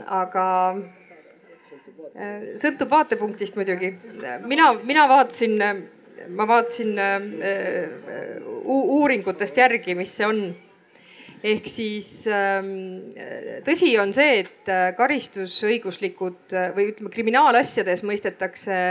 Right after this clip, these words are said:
eh, hüvitisi välja keskmiselt, eh, suuremas summas kui tsiviilasjades, aga noh, seal on ka tegemist, eks ole, ju, eh, kehavigastustega. Raskete kehavigastuste puhul on meil siis,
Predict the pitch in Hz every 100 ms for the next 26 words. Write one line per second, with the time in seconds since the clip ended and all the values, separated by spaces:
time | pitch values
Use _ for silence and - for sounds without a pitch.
0 | 180 - - - - - 185 185 185 262
1 | 262 - 202 196 - 208 196 190 190 214
2 | 240 208 190 185 185 185 185 196 240 -
3 | 196 190 185 - _ 196 190 185 320 392
4 | 240 196 220 202 185 - 185 180 262 370
5 | 240 202 - 190 185 190 190 190 190 202
6 | - 220 202 196 214 208 185 180 190 180
7 | 202 185 180 185 180 180 180 180 185 180
8 | 285 214 208 190 196 180 185 180 196 208
9 | 196 - 180 233 185 190 190 175 - 190
10 | 185 190 196 196 185 180 180 180 190